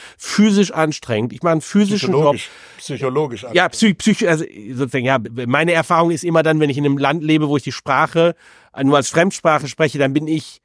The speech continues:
Speaker 1: äh, körperlich erschöpfter am Abend, obwohl ich die gleiche Art von Tätigkeit gemacht
Speaker 2: Klar.
Speaker 1: habe. Das ist mein, mein, mein, weil es die, die geistige Anstrengung, die du durchführen musst, ist halt eine höhere. So, du kommst nach Hause, bist K O und dann ist die Frage,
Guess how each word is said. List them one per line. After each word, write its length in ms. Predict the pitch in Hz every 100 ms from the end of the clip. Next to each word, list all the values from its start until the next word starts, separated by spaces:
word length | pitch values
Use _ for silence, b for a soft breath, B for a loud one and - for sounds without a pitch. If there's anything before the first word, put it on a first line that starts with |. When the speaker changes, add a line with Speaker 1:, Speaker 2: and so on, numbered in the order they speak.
| _ _ _ _ _
Speaker 1:
äh, 160 | 127 131 -
körperlich 800 | 170 185 208 185 160 156 - -
erschöpfter 720 | 131 - 165 - - 123 117
am 160 | 123 113
Abend, 440 | 107 95 80 _
obwohl 300 | - 117 156
ich 120 | 143 -
die 100 | 113
gleiche 340 | 135 135 143
Art 160 | 123 -
von 140 | 120
Tätigkeit 540 | 120 101 - 90 85 - -
gemacht 280 | 90 85
Speaker 2:
Klar. 100 | 127 110
Speaker 1:
habe. 80 |
Das 120 | 107 -
ist 120 | 107
mein, 180 | 110 104
mein, 160 | 104 101
mein, 160 | 95 - 92 -
weil 140 | 110
es 180 | 101 -
die, 340 | 101 95 117
die 300 | 95 104 92
geistige 500 | 104 127 160 147 127
Anstrengung, 520 | 117 127 - 98 95 95
die 100 | 92
du 100 | 90
durchführen 380 | 90 - 95 90
musst, 240 | 85 - B B B -
ist 180 | 101
halt 180 | 95 80
eine 80 | 85
höhere. 220 | 90 85 - B
So, 120 | 147
du 80 | 143
kommst 240 | 196 202
nach 100 | 165
Hause, 260 | 180 208 185
bist 260 | 165 196 -
K 160 | 165
O 220 | 143 202 226 B -
und 120 | 151
dann 120 | 233
ist 140 | 247
die 80 | 240
Frage, 420 | - 170 175 180